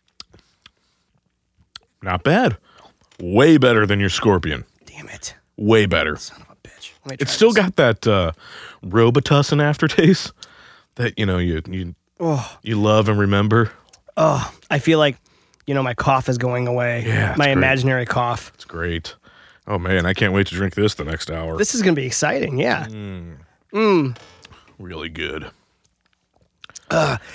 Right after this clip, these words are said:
Speaker 2: do you think that, like, have you ever gone somewhere, <clears throat> people actually, like,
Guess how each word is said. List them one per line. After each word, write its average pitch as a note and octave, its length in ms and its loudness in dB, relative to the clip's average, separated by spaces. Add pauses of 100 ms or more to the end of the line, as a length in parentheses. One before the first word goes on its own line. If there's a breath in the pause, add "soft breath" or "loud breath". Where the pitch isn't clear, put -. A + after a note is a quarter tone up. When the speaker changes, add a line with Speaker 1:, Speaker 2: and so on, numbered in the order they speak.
(160 loud breath)
Speaker 2:
do F3+ 100 0
you G#3 60 0
think C4 200 -2
that, A#3+ 140 -2 (240)
like, F3 160 2
have E3 120 0
you F#3 60 2
ever - 140 2
gone E3 280 0
somewhere, G3+ 300 0 (160)
<clears throat> G3 360 2
people D#3+ 260 0
actually, D#3 420 -2
like, C3 200 -2